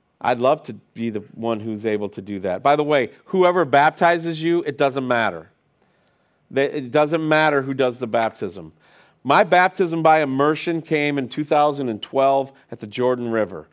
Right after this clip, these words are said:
because this has been such an unbelievably prickly topic. It's a way that we found over the last two thousand years to divide ourselves, that being in the public eye, on the radio, we would get call after call after call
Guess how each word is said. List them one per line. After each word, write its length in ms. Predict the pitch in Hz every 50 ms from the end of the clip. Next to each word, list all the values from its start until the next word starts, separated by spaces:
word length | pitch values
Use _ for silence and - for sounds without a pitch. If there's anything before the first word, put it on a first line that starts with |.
| _ - - - - _
because 260 | 143 139 160 131 120
this 180 | 170 180 -
has 100 | 165 151
been 160 | 139 151 143 131
such 340 | - - 196 180 - -
an 160 | 170 135 113 - - _ _ _ _ _ _ _ -
unbelievably 1160 | 165 175 185 180 175 165 160 160 180 208 208 196 202 175 180 185 185 185 180 180 175 160 156 _ _ _ _ _ _ _ _ _ _ _ _ _ _ _ _ _
prickly 440 | - - 214 214 - - 180 180 165
topic. 640 | - - 156 156 160 175 - 202 214 208 208 - - - _ - _ _ _ _ _ _
It's 140 | - -
a 40 | 160
way 200 | 143 151 175 180
that 80 | 170 156
we 100 | 160 160
found 400 | - - 160 160 170 170 156 - - _ _ _ _ -
over 180 | 170 156 156
the 220 | 151 143 135 113 - - _ -
last 320 | 147 151 156 156 151 -
two 100 | - 190
thousand 380 | - - 165 156 156 143 143 147
years 240 | 143 151 160 151 156
to 80 | 156
divide 420 | 139 139 120 107 131 123 135 147 156
ourselves, 720 | 156 160 156 - 170 165 165 170 175 180 175 - - - _ _ _ _ - - _ _
that 180 | - 143 -
being 220 | 170 180 190 190 180
in 80 | 165
the 60 | 151 139
public 420 | - 175 180 170 175 165 160 -
eye, 380 | 160 160 165 170 170 175 165 -
on 220 | - 139 156 165 165
the 80 | 160
radio, 560 | 147 160 160 160 160 165 165 165 170 180 170 - - - - _ _
we 140 | 156 180 180
would 160 | 175 170 151
get 180 | 165 151 147
call 320 | - - 170 170 170 170 165
after 180 | 160 - 156
call 300 | - - 165 160 165 165
after 160 | 160 - - 131
call 500 | - - 160 156 156 165 170 170 160